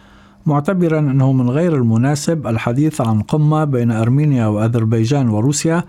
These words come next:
فيما لا تزال المعارك العنيفة جارية. وبحسب حصيلة رسمية غير نهائية، أسفرت المعارك المندلعة منذ يوم الأحد الماضي عن مقتل مائة وأربعة أشخاص، من بينهم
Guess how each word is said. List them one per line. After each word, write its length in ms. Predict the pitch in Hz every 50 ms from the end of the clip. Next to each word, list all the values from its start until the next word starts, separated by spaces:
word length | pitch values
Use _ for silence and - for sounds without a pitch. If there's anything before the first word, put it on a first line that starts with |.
| - - - - - - -
فيما 420 | - - - 175 175 165 156 143
لا 100 | 131 123
تزال 360 | 120 - 123 117 131 143 156 156
المعارك 560 | 139 120 113 117 117 120 139 143 127 110 -
العنيفة 540 | 113 113 107 113 117 131 143 135 - 123 110
جارية. 480 | 104 117 117 113 107 104 98 - - - - - - - - - - - - - - - - - - -
وبحسب 720 | 160 151 151 147 147 151 139 - 202 190 - 190 180 160
حصيلة 440 | 127 - 139 - - 180 170 156 139 -
رسمية 760 | 143 135 123 113 113 113 - - 151 151 156 156 151 143 139
غير 280 | 131 131 147 165 156 139
نهائية، 640 | 131 120 113 113 110 123 147 156 151 151 151 131 147
أسفرت 420 | 143 - - 139 131 117 113 110
المعارك 560 | 113 120 113 110 107 113 131 143 147 143 143
المندلعة 680 | 120 123 117 113 113 110 120 135 143 143 127 135 151 156
منذ 200 | 143 127 110 107
يوم 280 | 110 120 135 135 127
الأحد 340 | 113 101 117 - - 127 110
الماضي 520 | 110 104 107 123 143 147 156 165 185 180 180 - - - - - - - -
عن 140 | 147 123 131
مقتل 440 | 139 147 175 175 - - 165 135 123
مائة 260 | 135 - 160 135 123
وأربعة 540 | 117 117 120 135 156 139 135 113 113 110 95
أشخاص، 500 | 101 - - - 139 160 170 - - -
من 120 | 127 113
بينهم 520 | 113 127 143 151 147 139 131 143 151 156